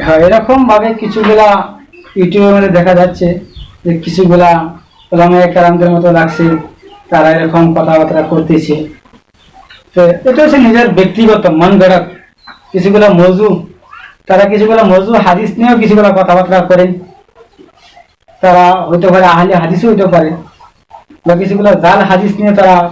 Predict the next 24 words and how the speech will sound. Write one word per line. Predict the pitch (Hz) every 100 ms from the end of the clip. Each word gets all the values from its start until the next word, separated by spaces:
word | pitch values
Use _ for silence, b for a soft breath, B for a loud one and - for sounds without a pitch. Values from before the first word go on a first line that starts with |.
| -
কথাবার্তা | 170 170 165 165
করতে | 170 165 180
পারে। | 165 156 151 - _ _ - _ _ _ 202
এরকম | 202 202 202
ভাবে | 185 185
তারা | 180
বিভিন্ন | 160 165 185 180
ধরনের | 175 175
কথা | 170 170
তারা | 165 165
উঠাইছে। | 160 170 - 160 - - _ _ - - - - - - -
তো | 185 175
শবে | 165 170 185 233
বরাতের | 220 214 214 - - - _ - 220 196
বিষয় | 180 180 208
নিয়ে | 208 196
এরা | 185 180 165 220
আরো | 240 240
বহুত | 202 202 202
কিছু | 208 180 202
আহমেদ | 180 180 185 190 175
গুরুত্বপূর্ণ | 175 190 196 180 190
আলোচনা | 175 170 170 170
আছে, | 170 175 180 139